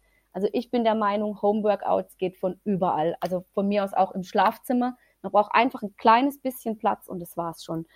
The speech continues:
Und natürlich halte ich's auch für sinnvoll, wenn man jetzt, ähm, Training macht von zu Hause aus, dass man einfach so viel wie möglich rausgeht, weil da hat man gleich zwei Fliegen mit einer Klappe.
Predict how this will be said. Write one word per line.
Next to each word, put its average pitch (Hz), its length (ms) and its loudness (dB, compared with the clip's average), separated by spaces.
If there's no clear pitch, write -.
Und 202 160 -6
natürlich 226 680 -2
halte 196 260 -2
ich's 220 120 -10
auch 196 220 2
für - 120 -8
sinnvoll, 196 500 -6
wenn 185 140 -4
man 180 220 -8
jetzt, - 400 -10
ähm, 175 420 -12
Training 180 360 -6
macht 208 280 -10
von 190 140 -8
zu 190 140 -10
Hause 196 300 -4
aus, - 160 -4
dass 196 120 -20
man 123 120 -10
einfach 180 280 -10
so 180 200 -6
viel 208 280 -4
wie 202 80 -2
möglich 190 480 -6
rausgeht, 170 600 -4
weil 170 120 -6
da 180 100 -6
hat - 120 -12
man 180 140 -8
gleich 175 240 -8
zwei 175 260 -4
Fliegen 190 380 -8
mit 175 120 -10
einer 175 240 -8
Klappe. 220 420 0